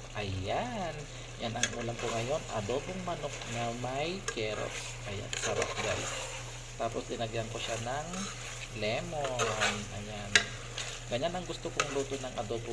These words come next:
guys, medyo tuyo. Ayan, napakasarap po eh. Ayan. Ayan, ang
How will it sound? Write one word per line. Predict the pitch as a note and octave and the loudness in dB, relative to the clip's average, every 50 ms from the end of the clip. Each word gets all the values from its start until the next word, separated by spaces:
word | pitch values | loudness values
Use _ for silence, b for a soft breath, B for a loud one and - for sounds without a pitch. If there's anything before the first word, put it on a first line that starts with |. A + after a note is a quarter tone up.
| - | -2
guys, | - B2+ C#3 C3 - - - B2+ | 0 -2 -2 -2 -4 -6 -4 -4
medyo | A#2 A2+ G#2+ - A2 G#2 - | -2 -2 -2 -2 -4 -4 -2
tuyo. | A2 G2+ G2 - - - - - - - - - - - - A2 | -2 -2 -2 -2 -2 0 4 4 4 4 4 -2 -8 -8 -6 -6
Ayan, | G#2 G#2 A2 | -4 -4 4
napakasarap | A2 - - - - - B2 - C#3 A#2+ B2 - - - | 4 4 6 6 2 -2 -2 -2 -2 -2 -2 -2 -2 -2
po | E3+ F3+ | 0 -2
eh. | G#3+ A3 - - - - - - - - - - - - - - - - | -2 -2 -4 -6 -8 -8 -8 -8 -8 -8 -8 -8 -8 -8 -8 -2 0 0
Ayan. | G#2+ G#2 G#2 G2 G2+ - - - - - - - - - - - - - - - - - - - - - - - - - - - - - - - - - - - - - - - - - - - - - - - - - - - - - - - - G#2+ | 0 2 0 -2 -2 -4 -6 -8 -8 -8 -8 -8 -8 -8 -8 -8 -8 -8 -8 -8 -8 -8 -8 -8 -8 -8 -8 -8 -8 -8 -8 -8 -8 -8 -10 -10 2 4 4 4 4 2 -4 -6 -6 -6 -6 -8 -8 -8 -6 -6 -6 -6 -6 -8 -8 -4 -2 -2 0 0
Ayan, | G2+ G2 G2 G2+ G#2+ A2+ C3 D3+ E3+ F3+ F3 E3+ D#3+ D3+ - C#3+ C#3+ C3 | 0 2 2 2 0 0 -2 -2 -2 -4 -4 -4 -4 -4 -4 -4 -4 -4
ang | B2+ | -4